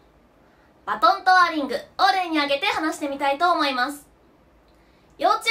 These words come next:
園の頃に始めたバトントワーリングを二十年間続けてきました。中高生時代は週に七日間練習があったり、学生時代のすべてを費やしてきました。大学生の頃には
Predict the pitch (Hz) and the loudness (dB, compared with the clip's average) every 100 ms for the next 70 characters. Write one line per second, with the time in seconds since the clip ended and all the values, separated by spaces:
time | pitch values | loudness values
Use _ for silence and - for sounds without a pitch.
0 | 453 392 339 285 240 233 220 233 226 190 | -2 -2 -4 -4 -4 -10 -12 -10 -6 -4
1 | 190 254 254 254 233 214 190 180 - _ | -4 -6 -2 0 0 -4 -8 -10 -10 _
2 | 220 233 370 392 381 320 320 - 302 320 | -14 -6 -6 -4 -6 -2 -4 -4 -12 -12
3 | 294 302 285 294 - - - _ _ _ | -10 -8 -6 -4 -2 -4 -6 _ _ _
4 | _ _ _ _ _ _ _ _ _ _ | _ _ _ _ _ _ _ _ _ _
5 | _ _ - 349 349 349 359 330 302 285 | _ _ -10 -8 0 2 2 -4 -2 -2
6 | 247 269 277 - - 349 359 262 208 262 | 0 0 -2 -8 -12 -6 -4 -2 -4 -6
7 | 403 415 359 - 233 247 247 262 247 247 | -6 0 0 0 -8 -10 -8 -4 -2 -2
8 | 240 220 - _ - - - 359 349 349 | -2 -6 -6 _ -16 -14 -6 -6 -4 -4
9 | 302 254 - 440 440 349 - - 269 262 | -4 -6 -10 -10 -2 -2 -2 -6 -2 -2
10 | 262 381 - 302 285 269 - - _ _ | -4 -10 -8 -6 -4 -4 -4 -8 _ _
11 | _ - _ _ _ - 330 427 466 427 | _ -20 _ _ _ -6 -2 -2 -4 -6
12 | 330 285 285 262 226 208 - | -4 -2 0 -2 -2 -2 -4